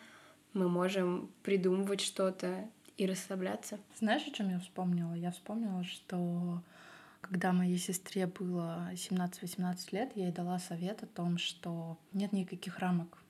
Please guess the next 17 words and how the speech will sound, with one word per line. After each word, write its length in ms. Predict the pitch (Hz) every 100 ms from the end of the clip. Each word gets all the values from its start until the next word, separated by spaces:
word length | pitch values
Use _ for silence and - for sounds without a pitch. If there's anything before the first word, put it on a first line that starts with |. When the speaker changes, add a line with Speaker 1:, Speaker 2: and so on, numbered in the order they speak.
| _ _ _ - -
Speaker 2:
Ты 140 | 185
можешь 680 | 180 180 180 175 - - -
делать 220 | 190 185 175
все, 100 | 175
что 180 | -
хочешь, 680 | 175 208 220 - 185 - - -
с-, 140 | - -
опирайся, 500 | 180 190 190 190 185
самое 360 | - 180 170
главное, 480 | 170 180 180 185 175
на 520 | 170 170 175 170 170 170
свое 340 | - 180 180
«хочу», 460 | 175 - - 185 170 - - - - - - - -
на 340 | 185 180 175 170
свои 240 | - 180
внутренние 480 | 196 196 190 180 175
ощущения, 720 | 170 175 - 185 180 180 196